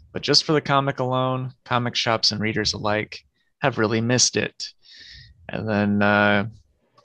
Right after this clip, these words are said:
goes on to talk about Paper Girl stuff too. But anyway,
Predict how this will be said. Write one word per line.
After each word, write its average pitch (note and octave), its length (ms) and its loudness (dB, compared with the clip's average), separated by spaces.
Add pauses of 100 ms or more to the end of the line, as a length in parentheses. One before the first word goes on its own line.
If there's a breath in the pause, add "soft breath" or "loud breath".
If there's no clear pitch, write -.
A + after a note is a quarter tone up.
(120)
goes - 200 -2
on G#2+ 100 -2
to G2+ 80 -6
talk - 300 -4
about - 380 -2 (260)
Paper - 260 -6
Girl - 220 -8
stuff - 360 -4
too. - 340 -8 (320)
But - 260 -10 (680)
anyway, B2 560 0